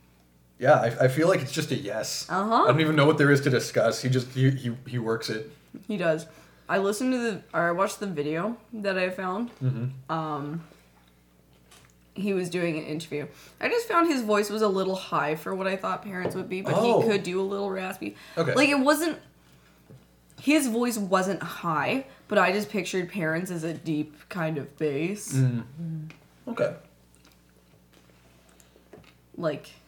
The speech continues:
Speaker 2: you know, 'cause I, I just could picture him as having, like, a big barrel chest 'cause he's such a big guy.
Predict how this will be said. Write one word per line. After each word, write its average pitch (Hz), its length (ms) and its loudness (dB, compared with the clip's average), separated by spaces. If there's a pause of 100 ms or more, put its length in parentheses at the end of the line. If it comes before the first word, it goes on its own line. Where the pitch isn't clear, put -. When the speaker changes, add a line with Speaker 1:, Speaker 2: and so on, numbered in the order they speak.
(1600)
Speaker 2:
you 226 140 -4
know, 269 420 0
'cause 220 320 -6
I, 196 180 2
I 208 160 4
just 214 220 -6
could - 100 -20
picture 214 280 -6
him 202 120 -4
as 185 160 -6
having, 196 240 -2
like, 175 140 -4
a 175 40 -6
big 165 240 -4
barrel 160 220 0
chest 135 260 -8
'cause - 120 -16
he's 156 120 -10
such 143 180 -8
a 156 40 -6
big 151 280 -6
guy. 113 400 -6